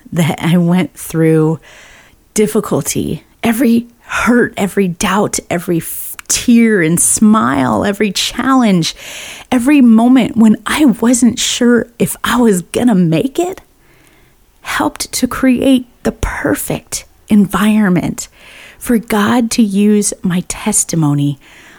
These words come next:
of faith, conversion, challenges, marriage, and motherhood to plant those seeds of hope in someone else's heart.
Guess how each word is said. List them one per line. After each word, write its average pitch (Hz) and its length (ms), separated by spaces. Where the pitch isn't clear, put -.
of 139 100
faith, - 640
conversion, 180 1040
challenges, 247 1040
marriage, 233 760
and 165 260
motherhood 262 760
to - 120
plant - 600
those 190 240
seeds 202 560
of 175 120
hope - 520
in 160 140
someone 175 500
else's 139 380
heart. - 380